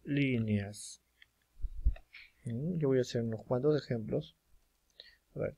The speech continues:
quiero que el texto sea de color blanco. Relleno de texto blanco. ¿Dónde está centrar? En el menú inicio, centrar, negrita. Bueno, ustedes eligen el color de, de, ah,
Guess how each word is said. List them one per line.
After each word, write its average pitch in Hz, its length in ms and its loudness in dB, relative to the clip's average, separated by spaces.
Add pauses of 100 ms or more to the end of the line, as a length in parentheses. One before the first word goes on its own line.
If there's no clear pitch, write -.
quiero 127 180 0
que 120 80 -6
el - 60 -12
texto 131 240 -8
sea 143 280 2
de 190 220 -2
color 160 340 -2
blanco. 107 640 -2
Relleno 120 380 0
de 117 100 2
texto 123 480 -2 (1200)
blanco. 104 240 -8 (920)
¿Dónde 139 140 -2
está 139 120 -2
centrar? 131 520 4 (680)
En 120 80 -4
el 113 120 -4
menú 110 260 -2
inicio, 135 580 -4 (340)
centrar, 104 560 -6 (680)
negrita. 117 520 -6 (260)
Bueno, - 180 -12 (540)
ustedes - 240 4
eligen 180 260 8
el 143 80 6
color 113 240 6
de, 101 240 -2 (420)
de, 127 200 -14 (180)
ah, 120 160 4